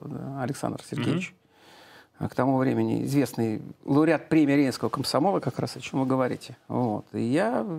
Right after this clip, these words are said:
Speaker 1: был в сорок седьмой на прослушивании. Саша Назаров, э, бессменный руководитель группы, который создал все произведения. В принципе, мы создали все это вместе, но основные, а, по тем временам не было,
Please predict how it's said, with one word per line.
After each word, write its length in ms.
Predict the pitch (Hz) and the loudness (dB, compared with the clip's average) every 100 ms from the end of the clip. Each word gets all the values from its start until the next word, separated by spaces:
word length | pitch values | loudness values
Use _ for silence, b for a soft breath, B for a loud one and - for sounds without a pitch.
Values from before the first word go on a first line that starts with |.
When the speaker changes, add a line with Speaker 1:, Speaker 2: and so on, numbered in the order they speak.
| 151 - b b b b b | -10 -14 b b b b b
Speaker 1:
был 120 | 147 | 0
в 40 | 175 | 0
сорок 220 | 180 147 | 0 -2
седьмой 280 | 135 151 160 | 0 2 2
на 80 | 139 | 2
прослушивании. 560 | 143 - 247 - 170 | -2 -2 -4 0 0
Саша 280 | 139 160 151 | 2 0 2
Назаров, 480 | 151 156 214 214 - | 2 2 0 -2 -6
э, 280 | 156 156 147 156 _ _ | -8 -6 -10 -14 _ _
бессменный 460 | 143 143 180 160 147 | -2 0 2 4 4
руководитель 520 | 156 156 156 131 127 | 4 2 2 2 0
группы, 360 | 123 135 - 131 | 2 2 0 -4
который 280 | 127 139 131 | -2 0 0
создал 340 | 147 143 123 | 0 2 0
все 180 | - 127 | -2 -2
произведения. 640 | 139 139 147 139 120 120 113 | 2 4 4 4 2 0 -2
В 40 | |
принципе, 420 | - 120 - - | -6 -8 -8 -2
мы 100 | 123 | 0
создали 340 | 123 123 123 117 | 0 0 0 -2
все 140 | - | -8
это 100 | - | -4
вместе, 340 | 127 254 - 127 | 0 0 0 0
но 180 | 143 - B B B B | 0 -2 B B B B
основные, 540 | - 123 139 147 147 147 B 165 B B 151 156 151 113 147 | -6 0 4 4 4 -2 B -16 B B -10 -8 -8 -4 2
а, 280 | 147 131 135 165 180 170 143 | 4 2 0 -4 -8 -10 -4
по 100 | 160 160 | 0 2
тем 120 | 170 | 4
временам 380 | 151 160 175 196 | 6 6 4 4
не 80 | 220 | 4
было, 240 | 143 | 2